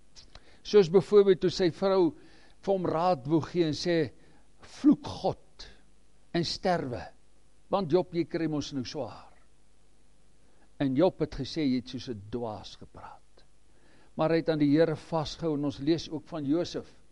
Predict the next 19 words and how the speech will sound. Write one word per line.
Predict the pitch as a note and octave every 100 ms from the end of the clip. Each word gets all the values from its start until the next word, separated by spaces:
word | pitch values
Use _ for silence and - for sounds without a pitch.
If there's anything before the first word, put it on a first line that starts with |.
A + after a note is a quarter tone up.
| - - - - -
in | D#3
Genesis | - F3 E3+ D#3+ D#3 A2
negenendertig | D3 F#3 F3+ E3 C#3+ D#3+ D#3+ F3 -
vers | D#3+ D3 -
nege, | C#3+ E3+ D3 D3+ A2+ - - - - -
waar | D3 D#3
die | D3+ -
koning | F#3+ F#3+ F3
se | E3+
vrou | D#3 F#3 F3 D#3+ C3 A2
wou | D3 D3
hê | E3+ E3+ C#3
hy | D#3
moes | D#3+ D3+
by | C3 D3+
haar | C#3+
kom | C3+ D3 C#3
slaap | - D#3 D3 A#2
het. | - - - -